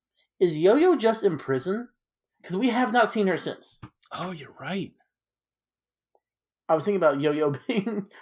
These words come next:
Speaker 1: like, "Where is Yo-Yo during this?" I'm like, "Oh God, that's the last time we saw her."
Speaker 2: <laughs>
Speaker 1: Was she the scapegoat?
Speaker 2: Oh, maybe.
Speaker 1: Was she deported? <laughs>
Speaker 2: I,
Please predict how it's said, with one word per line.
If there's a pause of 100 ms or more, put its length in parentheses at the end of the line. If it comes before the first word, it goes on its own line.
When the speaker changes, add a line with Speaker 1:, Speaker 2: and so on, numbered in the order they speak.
Speaker 1:
like,
"Where
is
Yo-Yo
during
this?"
I'm
like, (220)
"Oh
God,
that's
the
last
time
we
saw
her." (800)
Speaker 2:
<laughs>
Speaker 1:
Was
she
the
scapegoat? (420)
Speaker 2:
Oh,
maybe.
Speaker 1:
Was
she
deported? (500)
<laughs>
Speaker 2:
I,